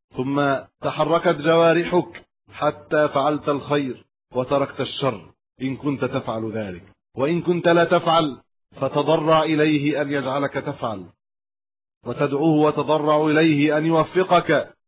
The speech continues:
لما يحب ويرضى، وأن يوجه وجهة قلبك إليه حتى تعمل بطاعته، حتى يثيبك على ذلك القرب منه، ويثيبك على ذلك الجنة،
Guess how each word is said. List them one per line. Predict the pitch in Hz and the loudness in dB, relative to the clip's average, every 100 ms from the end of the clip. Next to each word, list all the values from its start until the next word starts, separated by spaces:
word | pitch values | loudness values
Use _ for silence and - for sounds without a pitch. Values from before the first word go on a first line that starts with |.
| - | -4
لما | 139 135 131 | -2 0 0
يحب | 120 110 127 107 | -2 -6 -10 -6
ويرضى، | 107 104 101 92 87 - _ _ _ | -6 -6 -8 -10 -12 -14 _ _ _
وأن | 113 143 156 | -2 2 2
يوجه | 156 156 156 143 156 147 | 4 2 2 2 4 4
وجهة | 156 143 151 147 | 4 4 2 2
قلبك | 147 160 170 160 160 | 2 2 2 2 2
إليه | 165 165 175 147 104 _ _ - | 2 4 4 2 -2 _ _ -20
حتى | - 151 - - - 143 147 147 147 139 | -2 0 0 -8 0 4 6 6 6 4
تعمل | 147 139 139 139 139 | 2 2 2 2 2
بطاعته، | 131 131 135 135 123 - _ | 2 2 2 0 -4 -8 _
حتى | - 135 131 - 135 131 127 | -6 -4 -4 -4 0 2 2
يثيبك | 127 127 135 135 127 120 | -2 -4 -2 0 0 0
على | 127 123 127 | 2 2 2
ذلك | 127 123 131 123 127 | 2 4 2 2 0
القرب | 123 127 143 131 | -2 0 2 2
منه، | 139 160 120 _ _ _ | 2 0 -4 _ _ _
ويثيبك | 120 123 123 147 147 139 139 | -4 -2 0 0 2 2 2
على | 139 139 | 2 4
ذلك | 139 127 143 147 147 | 4 4 2 0 0
الجنة، | 143 143 156 139 117 | 0 2 2 -2 -6